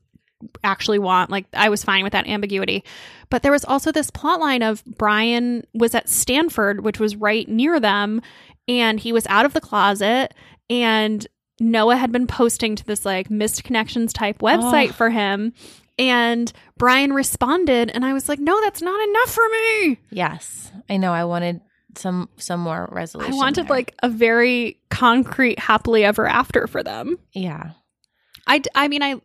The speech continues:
Speaker 1: I liked the ending. I was happy that Noah and Jude saw past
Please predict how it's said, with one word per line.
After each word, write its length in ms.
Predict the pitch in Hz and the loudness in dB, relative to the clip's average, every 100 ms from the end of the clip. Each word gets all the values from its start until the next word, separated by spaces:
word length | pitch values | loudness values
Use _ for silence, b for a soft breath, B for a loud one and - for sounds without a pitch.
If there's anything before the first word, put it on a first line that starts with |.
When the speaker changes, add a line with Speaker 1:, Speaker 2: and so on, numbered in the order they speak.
| _ _ _ | _ _ _
Speaker 1:
I 100 | 269 | -2
liked 300 | 285 269 269 - | 0 0 -2 -2
the 80 | 208 | -2
ending. 200 | 202 196 | -2 0
I 100 | 214 | 0
was 140 | 226 | 0
happy 340 | - 214 214 214 | -2 -2 0 -2
that 140 | - | -2
Noah 280 | 208 196 208 | -2 -2 -2
and 180 | 202 190 | -2 -4
Jude 460 | 196 196 190 196 - b b b b b b b _ _ _ _ _ _ _ - | -4 -2 -2 -2 -6 b b b b b b b _ _ _ _ _ _ _ -8
saw 760 | - - 240 214 202 196 196 - _ _ _ _ _ _ _ - | -4 0 4 6 6 6 4 0 _ _ _ _ _ _ _ -12
past 640 | - 208 196 - - | 2 4 4 0 -8